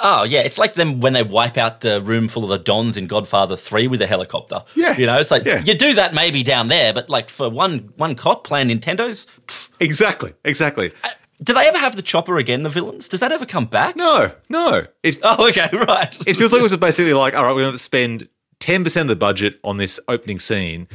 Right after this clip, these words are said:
Speaker 2: 'cause Beverly Hills Cop, you know, was really good a few years before.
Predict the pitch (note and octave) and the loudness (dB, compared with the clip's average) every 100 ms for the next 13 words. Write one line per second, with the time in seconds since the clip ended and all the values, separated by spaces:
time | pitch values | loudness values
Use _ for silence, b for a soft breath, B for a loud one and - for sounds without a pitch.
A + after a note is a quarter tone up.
0 | B B B B A#2+ D3 C3+ B2 A#2 - | B B B B 0 2 2 2 0 0
1 | A2 - _ _ C3 G2 F#2 F#2+ F#2 A2+ | -2 -4 _ _ -6 -4 -4 -6 -4 -2
2 | F#2 G#2 F#2 - G2+ G#2+ G2 - F2 F2+ | -2 -2 -4 -6 -8 -6 -8 -14 -12 -10
3 | D#2 F2 | -10 -12